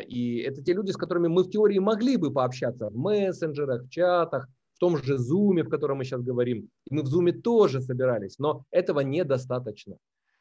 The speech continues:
А, когда компании принимают решение о долгосрочном партнёрстве, они хотят понимать, с кем они будут работать. Им важно видеть живого человека. Я думаю, это, кстати, одна из причин, почему франшиза Додо Пиццы получила такую широкую популярность.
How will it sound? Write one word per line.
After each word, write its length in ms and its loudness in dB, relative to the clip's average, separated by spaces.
А, 320 -4
когда 400 -2
компании 640 -2
принимают 480 -2
решение 560 -6
о 120 8
долгосрочном 680 0
партнёрстве, 720 -6
они 180 -2
хотят 300 -2
понимать, 340 -6
с 60 -20
кем 260 0
они 200 -2
будут 300 -6
работать. 380 -6
Им 140 -4
важно 280 0
видеть 280 -4
живого 320 -2
человека. 480 -6
Я 160 2
думаю, 200 4
это, 100 0
кстати, 220 -4
одна 200 0
из 80 -4
причин, 360 -8
почему 460 -2
франшиза 400 0
Додо 280 4
Пиццы 400 -6
получила 500 -2
такую 320 -6
широкую 400 -4
популярность. 640 -6